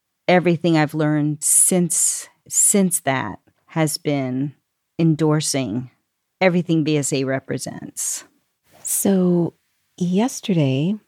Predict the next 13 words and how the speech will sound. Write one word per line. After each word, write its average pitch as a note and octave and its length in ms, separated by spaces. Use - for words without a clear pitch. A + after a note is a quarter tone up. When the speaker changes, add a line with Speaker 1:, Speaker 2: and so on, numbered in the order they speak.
Speaker 2:
we F#3 240
were E3+ 180
talking D#3+ 500
about D3 320
aging D3+ 360
gracefully. - 680
Speaker 1:
Mm-hmm. F#3 380
Speaker 2:
And D3+ 320
I E3+ 100
think F3+ 180
it's E3+ 160
a E3 60
topic D#3+ 520